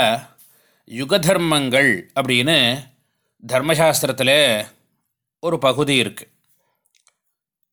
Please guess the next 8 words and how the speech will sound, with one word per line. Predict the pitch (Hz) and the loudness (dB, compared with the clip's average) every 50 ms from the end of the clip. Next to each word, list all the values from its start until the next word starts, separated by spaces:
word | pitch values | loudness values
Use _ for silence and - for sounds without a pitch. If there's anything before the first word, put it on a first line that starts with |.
| _ _ _ _ _ _ _ _ _ _ - | _ _ _ _ _ _ _ _ _ _ -6
அதை | 139 147 156 165 156 - | -2 0 2 0 0 0
தெரிந்து | 151 147 143 165 180 196 190 170 | 0 0 0 0 0 0 0 0
கொண்ட | 165 175 165 165 156 147 | 2 0 2 0 0 0
பிறகு | - 127 120 143 139 131 170 165 135 117 117 127 147 160 - - - - - _ _ _ _ _ _ - | 0 0 0 0 2 2 2 4 4 4 2 0 -2 -6 -12 -20 -20 -20 -20 _ _ _ _ _ _ -14
இந்த | 147 156 190 | -4 -4 -2
ஷண்ணவதி | 180 - 147 139 156 180 202 196 190 185 - 180 185 185 185 | 0 2 0 0 0 0 0 2 2 0 2 2 0 0 2
தர்ப்பண | - 156 143 - - 175 170 165 147 139 | 2 0 -2 0 0 0 0 0 0 0
முறையை | 131 131 143 139 127 147 151 | 0 0 0 2 2 2 2